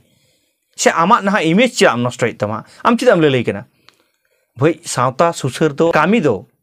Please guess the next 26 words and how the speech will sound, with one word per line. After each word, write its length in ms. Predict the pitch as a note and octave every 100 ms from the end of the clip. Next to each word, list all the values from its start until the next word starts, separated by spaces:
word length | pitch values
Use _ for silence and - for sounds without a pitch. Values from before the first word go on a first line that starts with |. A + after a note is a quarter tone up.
| _ _ _ -
ᱟᱹᱰᱤ 140 | F#3
ᱠᱚᱴᱷᱤᱱᱟ। 640 | F#3+ F#3 - A#3+ C#3+ F2 - _ _ _ _ _ _ -
ᱟᱨ 120 | F#3 - -
ᱥᱟᱶᱛᱟ 320 | - - E3 G3
ᱫᱚ 100 | E3+
ᱟᱞᱚᱯᱮ 280 | F#3+ G3+ E3
ᱢᱚᱱᱮᱭ 240 | D#3+ F#3+
ᱛᱟᱵᱚᱱᱟ, 300 | C3+ D3+ D#3+
ᱢᱟᱱᱮ 20 |
ᱱᱩᱱᱟᱹᱜ 300 | D#3 F#3+ A#3+
ᱥᱚᱡᱷᱮ 320 | - E3+ F#3
ᱜᱚᱫᱟ। 180 | D#3 B2+ G3 -
ᱟᱢ 220 | D3+ G3+
ᱡᱟᱦᱟᱸᱢ 240 | F3+ F#3+ D#3+
ᱢᱚᱱᱮ 200 | E3 F#3+
ᱜᱚᱫ 160 | B2
ᱫᱟ, 120 | A2+ A#2+ - -
ᱚᱱᱠᱟ 160 | D#3
ᱫᱚ 80 | D#3
ᱵᱟᱝ 220 | D#3+ B3
ᱠᱟᱱᱟ, 140 | A#3 D3+
ᱚᱱᱠᱟ 160 | D#3
ᱠᱟᱛᱮ 140 | F3+ -
ᱥᱟᱶᱛᱟ 280 | E3+ E3+ F3
ᱵᱟᱝ 160 | G3+
ᱥᱩᱥᱟᱹᱨᱚᱜᱼᱟ। 540 | - G3+ A#3 G3+ G#2